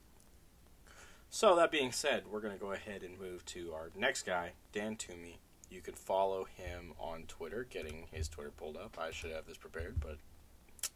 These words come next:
at Dan T underscore N F L.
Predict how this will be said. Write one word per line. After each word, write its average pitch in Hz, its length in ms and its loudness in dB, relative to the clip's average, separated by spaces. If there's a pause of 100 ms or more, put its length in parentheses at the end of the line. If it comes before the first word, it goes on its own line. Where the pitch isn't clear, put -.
(520)
at 117 400 6
Dan 123 420 6
T 104 380 -2
underscore 98 560 -2
N 101 100 0
F 110 180 -2
L. 80 280 0